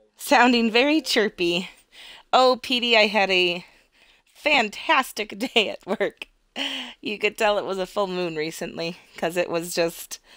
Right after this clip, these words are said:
oh, the stories I could tell from today. It was just, <sighs>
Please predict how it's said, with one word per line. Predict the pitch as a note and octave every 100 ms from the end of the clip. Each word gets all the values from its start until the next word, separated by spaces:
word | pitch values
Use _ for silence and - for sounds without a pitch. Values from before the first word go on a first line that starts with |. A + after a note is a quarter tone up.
| _ _ _ _ _ -
oh, | G#3+ A3 F#3 E3+
the | E3+
stories | - G#3 G3 F#3+ F3 F3
I | E3+
could | - E3
tell | - G3+ G3+
from | - G#3+ G#3
today. | - D#3+ E3+ G3+ - _ _ _ _ _ _ _ _ _ _ _ _ _ _ - - _ _ _ _ _ _ _ _ _ _ _ _ _ _ - - _ _ _ _
It | F3+ -
was | F#3 E3+
just, | F#3 E3+ - - - - _ _ _ _ _ _ _ _ - _ _ _ _ _ _ _ _ _ _ _ _ - - _ - _ _ _ _ - - - -
<sighs> | -